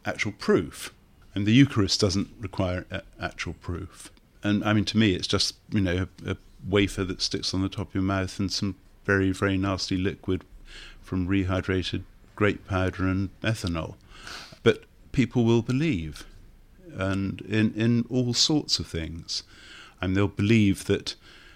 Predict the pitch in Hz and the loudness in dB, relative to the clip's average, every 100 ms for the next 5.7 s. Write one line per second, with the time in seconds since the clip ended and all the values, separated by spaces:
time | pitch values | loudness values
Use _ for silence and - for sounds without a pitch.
0 | - - 104 90 90 - - - - 98 | -20 -20 -8 -6 -6 -10 -20 -14 -8 -4
1 | 98 92 92 101 92 95 95 - - 101 | 0 2 2 0 0 -2 -2 -4 -4 -2
2 | 98 - 107 107 143 104 87 87 - - | -2 0 -2 2 2 2 2 -6 -12 -20
3 | - - 101 - - - - 107 98 90 | -20 -4 -4 -2 -4 -4 2 2 2 -2
4 | - - - - - 95 - 98 - - | -14 -16 -20 -12 -4 -2 0 -2 -2 -2
5 | 101 - - - 101 104 | -2 -2 -8 -10 -2 0